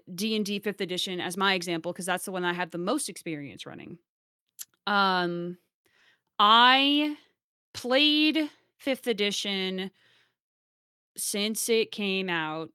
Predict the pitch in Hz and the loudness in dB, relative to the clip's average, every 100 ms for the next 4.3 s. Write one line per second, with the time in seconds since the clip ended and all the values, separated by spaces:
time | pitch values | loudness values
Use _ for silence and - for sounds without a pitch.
0 | - 180 175 160 - 160 160 160 160 - | -14 -10 -8 -6 -6 -6 -4 -4 -6 -8
1 | 170 165 156 156 165 170 _ _ - 196 | -6 -4 -4 -6 -8 -12 _ _ -6 -2
2 | 196 185 185 180 180 - 196 196 180 196 | 2 2 2 0 -2 -4 -2 0 2 2
3 | 196 202 254 277 247 233 214 214 196 185 | 0 -4 -4 -4 -4 -4 -6 -4 -4 -2
4 | 180 180 | -2 -4